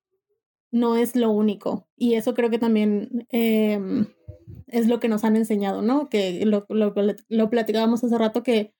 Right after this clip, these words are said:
todo está rodeado por, o sea, el, el amor es el centro de todo y cuando ya encuentras a una persona y a una pareja, tu vida está completa.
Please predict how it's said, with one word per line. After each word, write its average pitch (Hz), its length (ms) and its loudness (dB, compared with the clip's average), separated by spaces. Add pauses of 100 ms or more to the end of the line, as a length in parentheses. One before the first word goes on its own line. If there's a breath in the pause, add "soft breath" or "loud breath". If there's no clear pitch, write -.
(380)
todo 294 240 2
está 254 680 0
rodeado 214 880 0
por, 190 520 -2 (760)
o 226 100 -2
sea, 202 260 0 (1160)
el, 233 480 2 (120)
el 226 220 2
amor 220 240 2
es 247 220 -2
el 220 160 0
centro 214 300 0
de 196 80 -4
todo 220 260 0
y 262 80 0
cuando 202 540 0
ya 214 200 0
encuentras 220 440 0
a 202 60 0
una 208 640 0 (100)
persona 247 640 0
y 247 120 0
a 202 100 -2
una 208 480 2
pareja, 202 300 -2
tu 220 100 0
vida 208 160 0
está 196 200 -6
completa. 190 500 -2